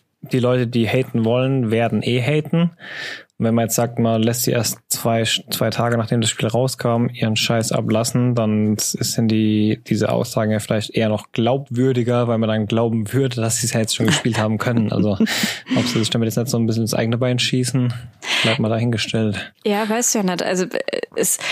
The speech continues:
Speaker 2: ich denke, ein großes Problem von diesen, äh,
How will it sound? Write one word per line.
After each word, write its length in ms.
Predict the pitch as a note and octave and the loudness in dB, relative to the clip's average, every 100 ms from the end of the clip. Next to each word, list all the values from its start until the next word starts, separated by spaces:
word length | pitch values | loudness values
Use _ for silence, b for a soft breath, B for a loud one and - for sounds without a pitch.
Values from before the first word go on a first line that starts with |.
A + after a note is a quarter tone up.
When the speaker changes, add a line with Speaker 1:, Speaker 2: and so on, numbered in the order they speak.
| B B - | B B -4
Speaker 2:
ich 200 | - - | -2 0
denke, 300 | A#3 A3+ A3 | 0 0 0
ein 60 | |
großes 400 | G3+ A3+ A3+ - | 0 0 0 -2
Problem 400 | - F3+ G3+ A#3+ | -2 -2 0 0
von 160 | G#3+ G3 | 0 0
diesen, 480 | F#3+ F#3 F3+ F3 - | 0 2 2 2 0
äh, 640 | - F3+ F3+ F3 F3 F3 | -2 0 0 0 -2 -4